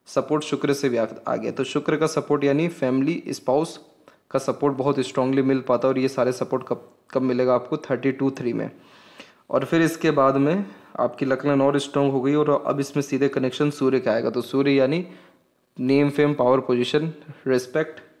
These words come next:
ये सारी चीज़ें एक साथ बढ़ेगी approx थर्टी एट के एज तक आते आते तक में। तो लक लाइन की स्थिति comparatively अच्छी है और अच्छी हो रही है। बीच में एक स्टार का साइन आप देखेंगे,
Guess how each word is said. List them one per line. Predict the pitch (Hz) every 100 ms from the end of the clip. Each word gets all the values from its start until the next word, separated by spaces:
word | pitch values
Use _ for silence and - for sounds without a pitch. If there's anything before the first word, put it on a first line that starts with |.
| _ _ -
ये | 127
सारी | - 131 143
चीज़ें | 139 147 -
एक | 135 135
साथ | 143 131
बढ़ेगी | 123 127 143 147 - -
approx | - 147 143 - 131
थर्टी | - 135
एट | 120 113
के | 131
एज | 117 -
तक | 120
आते | 110 -
आते | 101 -
तक | - - -
में। | - - _ - - - - -
तो |
लक | 127 143 170
लाइन | 170
की | 165
स्थिति | 170 - 180
comparatively | 180 143 135 151 156 160 165
अच्छी | - 131 - 160
है | 170
और | 165 131 147
अच्छी | 151 - 147
हो | 139
रही | 143 143
है। | 151 - - - _ _ 135
बीच | 135 156 -
में | 160 156
एक | 151 156 156 156 -
स्टार | 135 - 135 135
का | 151
साइन | - - 135 143
आप | 139
देखेंगे, | 135 127 139 139